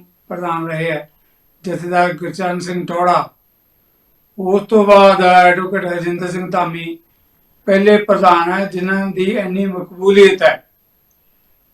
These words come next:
ਪੰਜਵੀਂ ਵਾਰ ਪ੍ਰਧਾਨ ਬਣਨਾ। ਔਰ ਮੈਂ ਇਹ ਵੀ ਕਹਾਂਗਾ ਕਿ ਪਿਛਲੇ ਸਮੇਂ 'ਚ ਜਿਸ ਕਦਰ ਅਕਾਲੀ ਦਲ ਵੱਡੇ ਸੰਕਟ 'ਚੋਂ ਨਿਕਲਦਾ ਰਿਹਾ,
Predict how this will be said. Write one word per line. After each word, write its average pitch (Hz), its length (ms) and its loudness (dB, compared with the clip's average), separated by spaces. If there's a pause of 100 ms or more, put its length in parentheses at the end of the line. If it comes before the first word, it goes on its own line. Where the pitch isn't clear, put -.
ਪੰਜਵੀਂ 175 340 -2
ਵਾਰ 185 260 2
ਪ੍ਰਧਾਨ 175 420 0
ਬਣਨਾ। 175 440 0 (880)
ਔਰ 185 180 -4
ਮੈਂ 190 240 2
ਇਹ 214 80 6
ਵੀ 226 140 0
ਕਹਾਂਗਾ 180 880 4
ਕਿ 196 180 -6
ਪਿਛਲੇ 185 360 -4
ਸਮੇਂ 180 300 -6
'ਚ 180 160 -6 (720)
ਜਿਸ 196 280 -6
ਕਦਰ 196 400 2
ਅਕਾਲੀ 185 380 0
ਦਲ 180 240 -2
ਵੱਡੇ 175 280 -6
ਸੰਕਟ 175 400 -10
'ਚੋਂ 180 120 -10
ਨਿਕਲਦਾ 180 500 -10
ਰਿਹਾ, 170 320 -12